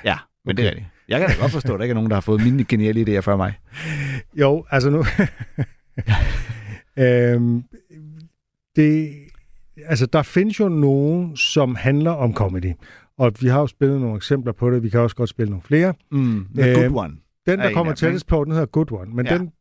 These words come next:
Speaker 2: adskiller
Speaker 1: Good
Speaker 2: sig jo
Speaker 1: One.
Speaker 2: fra vores. Øh, dels så havde jeg ikke hørt den, da vi lavede, øh, Comedy Tour, men, øh, den adskiller sig ved,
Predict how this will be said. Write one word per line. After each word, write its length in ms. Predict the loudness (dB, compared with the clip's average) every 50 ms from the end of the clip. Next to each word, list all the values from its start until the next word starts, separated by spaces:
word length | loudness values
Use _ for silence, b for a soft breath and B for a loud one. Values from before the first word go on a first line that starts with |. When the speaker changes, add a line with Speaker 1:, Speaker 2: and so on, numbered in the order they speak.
| _
Speaker 2:
adskiller 400 | -2 -2 0 0 0 0 0 0 2
Speaker 1:
Good 40 | 2
Speaker 2:
sig 60 | 2
jo 40 | 2
Speaker 1:
One. 80 | 2 2
Speaker 2:
fra 80 | 0 0
vores. 420 | 2 2 2 2 0 -2 -6 -6
Øh, 220 | 0 2 2 2 2 2
dels 160 | 0 0 2
så 80 | 2 2
havde 160 | 2 2 2
jeg 80 | 2 0
ikke 120 | 2 2
hørt 200 | 0 0 -2 _
den, 100 | -8 -6
da 80 | -6 -4
vi 120 | -6 -4
lavede, 380 | -4 -2 0 2 2 2 0 0 -4 -6 -8
øh, 80 | -2
Comedy 220 | 0 2 2 2 2
Tour, 120 | 2 2
men, 280 | 4 4 4 4 2 -2 -8 _ -2
øh, 360 | 2 4 6 6 6 4 2 0 b b b b b b b _ _ _
den 200 | -2 -2 -2 -4 -6 -2
adskiller 400 | -2 -2 -2 0 0 0 0 2
sig 200 | 0 0 2 4
ved, 200 | 2 2 2